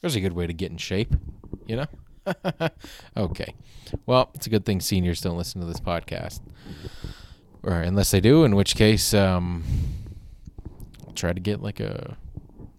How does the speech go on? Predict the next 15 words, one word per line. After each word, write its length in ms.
prune 400
juice 240
supplement, 580
uh, 160
as 140
a 60
sponsor 580
or 40
something, 440
you 120
know? 140
Listen, 340
we've 160
rambled 320
enough. 460